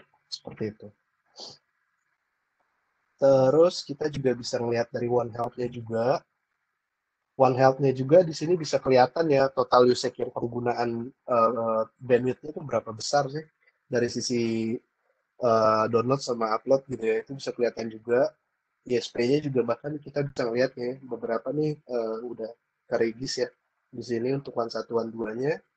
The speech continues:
Terus penggunaan usage-nya itu berapa besar di sini, sampai ke arah throughput, uplink sama downlinknya juga bisa kelihatan. Ke arah loss, latensi, jitter, seperti itu. Itu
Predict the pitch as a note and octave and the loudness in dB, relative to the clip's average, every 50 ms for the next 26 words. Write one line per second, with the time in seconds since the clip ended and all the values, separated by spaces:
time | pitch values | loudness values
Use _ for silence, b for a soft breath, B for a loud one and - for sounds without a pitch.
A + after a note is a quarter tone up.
0 | _ _ _ _ _ _ _ _ _ _ _ _ - C3 C3 C3 - - - - | _ _ _ _ _ _ _ _ _ _ _ _ -4 -4 -2 -4 -6 -10 -8 -6
1 | C3 B2 B2 B2 A#2+ A#2 A#2 A#2 A#2+ B2 A#2+ A#2+ A#2+ A#2+ A#2+ A#2 A#2+ A#2+ B2 A#2 | -6 -4 -4 -2 -2 0 0 2 2 2 2 0 0 -2 -4 -4 -4 -2 -4 -2
2 | - - A#2+ A#2 - C3 - - D3 C3+ B2 A#2 - A#2+ A2+ A#2 - - - B2+ | -2 -2 -2 -2 -4 -8 -10 -10 -6 -4 -4 -4 -4 -4 -10 -12 -10 -2 0 2
3 | C3 C#3 C#3+ C#3+ C#3 C3+ - B2+ B2 C3 C#3 E3 - _ _ _ _ _ _ - | 2 2 0 -4 -6 -6 -6 -6 -6 -4 -6 -6 -8 _ _ _ _ _ _ 0
4 | - C#3 C3+ C3 C3+ C3+ - E3 F3 F3 E3+ C#3+ C3 A#2+ - C3 B2 A#2 - C#3 | 4 4 4 4 2 -2 0 0 2 4 4 4 4 2 2 0 -4 -4 -2 -4
5 | C3 - _ _ - - B2 - - C3+ B2 B2 A#2+ A#2 A#2 A#2+ A#2 B2 A#2+ A#2+ | -8 -8 _ _ -2 -2 -2 0 -2 -4 -4 -2 -2 -2 -2 -2 -2 -2 -2 -2
6 | A#2+ A#2 B2+ C#3 C#3+ C3+ B2 B2+ B2+ - - - B2 - - A#2+ - A#2+ A#2 A2+ | -2 -4 -4 -4 -6 -6 -6 -6 -6 -6 -8 -12 -12 -10 -10 -6 -4 -2 -2 -2
7 | A2 - A2+ G#2 G#2 _ _ _ _ _ _ _ _ _ _ _ - A#2 A2+ A2+ | -4 -6 -12 -16 -16 _ _ _ _ _ _ _ _ _ _ _ -2 0 0 0
8 | A2 A#2+ B2+ C3 C3 B2 - - - - - _ _ _ _ _ _ _ _ _ | 2 2 4 4 2 2 -2 -6 -14 -16 -16 _ _ _ _ _ _ _ _ _
9 | _ _ _ _ _ _ _ _ - G#2 G#2 B2 B2 C3 B2+ - C#3 C3 C3+ B2+ | _ _ _ _ _ _ _ _ -12 -2 4 4 4 4 4 2 0 0 0 -2
10 | A#2+ B2 B2 - - C#3 C3 - - - - - _ _ _ - A#2+ A2+ G#2+ - | -4 -8 -10 -4 0 0 0 0 -2 -8 -12 -16 _ _ _ -8 -8 -8 -8 -8
11 | A2+ G#2 - _ - C#3+ E3 | -14 -16 -16 _ -12 -10 -8